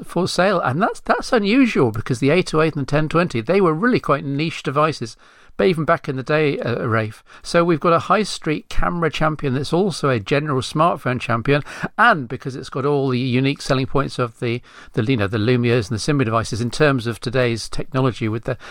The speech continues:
headphone jack and the Qi charging, um, then you really kind of got the phone that's got everything. And, uh, if any, if anybody is gonna jump from a Windows ten mobile device,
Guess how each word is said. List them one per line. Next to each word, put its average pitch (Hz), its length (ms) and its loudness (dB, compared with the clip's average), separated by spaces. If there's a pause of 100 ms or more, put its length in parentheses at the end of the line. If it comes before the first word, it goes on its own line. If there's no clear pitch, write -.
headphone 139 440 -2
jack 127 340 -2
and 117 100 -8
the 127 100 -8
Qi 131 380 -6
charging, 123 640 -2 (460)
um, 151 380 2
then 208 240 2
you 202 260 -6
really 415 240 0
kind - 360 2
of 127 120 -2
got - 180 -2
the - 80 -12
phone 185 440 2
that's - 200 -2
got 190 160 4
everything. 147 540 0
And, 135 120 2
uh, 165 120 0
if - 120 0
any, 220 200 2 (160)
if - 120 -2
anybody 175 400 0
is 214 200 4
gonna 135 180 -2
jump 120 340 -2
from 120 160 -4
a 113 120 2
Windows 127 420 2
ten 120 240 -2
mobile 123 400 2
device, 139 480 0